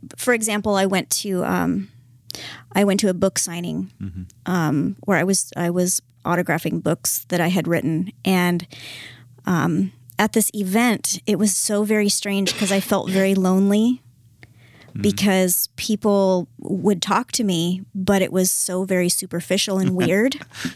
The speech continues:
Speaker 1: And
Speaker 2: Yeah.
Speaker 1: I remember there was one guy that just, I, I was up on the platform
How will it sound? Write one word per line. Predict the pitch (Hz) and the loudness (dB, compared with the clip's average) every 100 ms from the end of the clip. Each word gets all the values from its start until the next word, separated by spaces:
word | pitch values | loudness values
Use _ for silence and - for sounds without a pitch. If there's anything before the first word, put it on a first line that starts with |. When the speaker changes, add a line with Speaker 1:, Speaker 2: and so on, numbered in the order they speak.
| - _ _ _ - - | -14 _ _ _ -8 0
Speaker 1:
And | 226 | 2
Speaker 2:
Yeah. | |
Speaker 1:
I | 233 | 4
remember | 226 240 254 214 | 4 4 2 2
there | 202 | 2
was | 190 | 0
one | 208 190 196 | 0 0 2
guy | 190 190 190 185 190 - - - - - - - | 2 2 2 0 -2 -6 -20 -20 -20 -20 -20 -8
that | 170 202 196 - _ _ - | 0 2 2 -2 _ _ -4
just, | 202 202 - - | -2 -2 -4 -2
I, | 202 196 | 0 0
I | 202 | 0
was | 196 190 - | 2 0 -2
up | 214 208 | -4 0
on | 196 185 | 2 2
the | 180 | 0
platform | - 202 - - 175 175 185 | 0 -2 -2 0 2 2 0